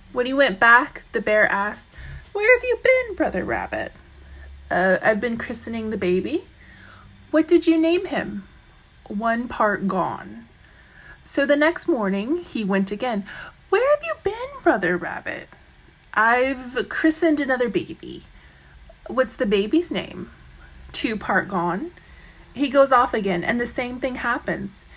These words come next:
He calls the next baby three parts gone. The last one is all gone and licked the bottom. And so Bear went down there to the spring to get the butter. And when he came back, he asked the rabbit,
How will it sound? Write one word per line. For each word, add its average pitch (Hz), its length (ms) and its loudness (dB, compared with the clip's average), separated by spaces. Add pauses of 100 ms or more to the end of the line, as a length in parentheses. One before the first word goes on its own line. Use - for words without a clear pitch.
(200)
He - 120 -6
calls 202 300 4
the 214 120 -4
next 190 300 0
baby 214 500 -2
three 185 160 0
parts 190 340 -6
gone. 185 420 -4 (160)
The 214 100 0
last 214 300 4
one 226 160 0
is 190 180 2 (240)
all 220 180 6
gone 196 300 4
and 190 120 2
licked 214 200 -4
the 190 80 -4
bottom. 175 580 -10 (580)
And 262 200 0
so 320 160 6
Bear 320 260 4
went 427 240 0
down 196 260 4
there 202 140 0
to 190 140 -6
the 202 80 -4
spring 240 400 -2
to 220 100 -8
get 202 160 -4
the 196 60 -2
butter. 214 420 -4 (560)
And 262 140 -2
when 302 80 6
he 320 80 4
came 320 240 0
back, 359 340 2
he 233 240 -8
asked 202 300 -4
the 208 80 -2
rabbit, 190 540 -2